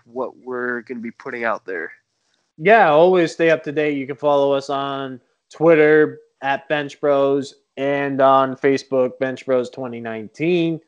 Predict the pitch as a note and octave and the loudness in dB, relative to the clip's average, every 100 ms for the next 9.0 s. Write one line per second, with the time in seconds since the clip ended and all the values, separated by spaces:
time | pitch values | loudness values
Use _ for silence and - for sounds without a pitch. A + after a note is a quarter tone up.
0 | _ _ C#3 D3 D3+ D3 C#3+ D3+ D3+ D3 | _ _ 2 4 6 4 4 4 4 2
1 | - B2+ C#3 B2+ C#3 C3+ B2 A2+ A2 A#2 | -2 0 0 0 2 2 0 -2 -2 -4
2 | A#2 A#2 A2 G2 A2+ G#2 - F#2 D#2+ - | -4 -6 -6 -8 -10 -10 -6 -6 -4 -8
3 | - - - - F3 C#3+ - _ _ _ | -16 -20 -16 2 4 4 -2 _ _ _
4 | _ B2+ A#2+ C3 D3 C#3+ C3 C3+ A#2 B2 | _ -2 0 2 4 4 4 4 4 2
5 | B2+ C#3+ D3+ C#3+ C#3 D3 C#3+ C#3 B2+ C3+ | 2 6 6 6 4 2 2 0 4 4
6 | C3+ C3+ - C#3 C#3 C3+ C3+ C3+ C3+ - | 4 0 0 4 6 4 2 0 0 0
7 | C3 B2+ C3 B2+ - - B2 A#2 B2+ B2 | -2 -2 -6 -8 -8 -8 -8 -2 -2 0
8 | G#2+ B2 A#2+ A#2+ A#2+ A#2 A#2+ B2 A#2+ A2+ | 2 2 2 0 0 0 0 2 2 0